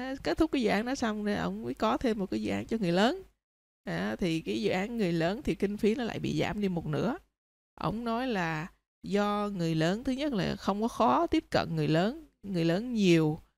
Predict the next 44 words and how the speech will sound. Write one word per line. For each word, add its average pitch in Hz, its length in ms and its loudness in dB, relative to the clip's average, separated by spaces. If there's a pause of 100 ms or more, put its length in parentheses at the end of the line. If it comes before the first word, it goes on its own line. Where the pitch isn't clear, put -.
(200)
dễ 175 260 6
đọc, 170 360 2
đọc 165 240 0
nhanh. 202 340 0 (520)
Đó. 220 440 -2 (460)
Rồi 160 240 -2
ông, 170 280 -4
ông, 196 220 -2
ông, 208 580 -4
ông 208 520 0
nói 202 160 2
cái 247 100 2
lý 240 140 2
do 208 200 4
đó 202 200 4
gì, 202 260 -2
và 165 240 2 (260)
lý 208 200 4
do 240 100 4
như 202 180 2
vậy - 200 2
mà 156 180 0
cho 180 120 0
nên 185 160 0
kinh 190 160 0
phí 202 200 2
nó 233 160 -2
không 196 260 -2
thể 180 260 2
bằng 175 280 0
cái 202 120 0
kinh 208 180 0
phí 220 120 -2
trẻ 220 140 2
con. 202 300 4 (580)
Nhưng 220 360 0
mình, 170 440 -2
với 208 200 4
mình 190 280 0
thì 170 60 0
mình 165 180 -2
lại 160 160 0
thấy 208 200 -2
rằng, 180 320 -6